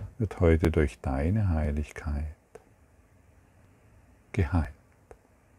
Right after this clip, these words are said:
Wiederhole den heutigen Gedanken in den vier längeren Übungszeiten, deren jede vorzugsweise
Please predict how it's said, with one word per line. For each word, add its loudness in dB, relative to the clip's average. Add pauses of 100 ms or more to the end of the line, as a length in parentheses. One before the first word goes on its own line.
(3750)
Wiederhole 4
den -2
heutigen 2
Gedanken -2 (420)
in 6
den 2
vier 0
längeren 0
Übungszeiten, 4 (340)
deren 6
jede 2
vorzugsweise 0